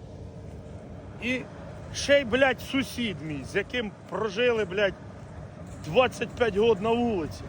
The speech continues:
поки там я не поїхав навчатися. Ну, ну, блядь, ну, я, я не знаю. Напишіть в коментарях. Ну, це просто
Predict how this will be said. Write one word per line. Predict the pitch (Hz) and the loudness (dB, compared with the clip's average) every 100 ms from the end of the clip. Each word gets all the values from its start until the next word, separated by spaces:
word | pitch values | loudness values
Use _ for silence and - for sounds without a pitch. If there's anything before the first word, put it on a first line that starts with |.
| - - - - - - - - - - - - - - - - | -10 -10 -10 -10 -10 -10 -10 -10 -12 -12 -12 -10 -10 -10 -10 -6
поки | - 190 214 | -2 6 6
там | 196 196 | 6 4
я | 196 | 4
не | 190 | 2
поїхав | - 202 196 190 180 160 | 2 0 2 0 0 2
навчатися. | 190 165 208 156 - - - - - - 202 | 0 2 4 2 0 -12 -12 -12 -12 -8 -2
Ну, | 233 | 2
ну, | 247 | 2
блядь, | 208 262 247 202 | 2 4 4 4
ну, | 247 202 - - - - - - - - | 0 0 -2 -12 -12 -12 -12 -14 -14 -2
я, | 208 233 214 | 4 6 4
я | 180 254 | 6 4
не | 277 | 4
знаю. | 208 262 233 151 107 - - - | 2 4 6 4 0 -12 -14 -6
Напишіть | 180 220 220 240 - | -4 -4 -4 -4 -2
в | |
коментарях. | 190 190 180 208 220 190 - - - - - - - | -2 -2 0 2 4 2 2 -14 -16 -16 -16 -14 -8
Ну, | 196 | 0
це | 254 | 0
просто | 190 262 269 214 - 190 | 0 2 4 4 2 0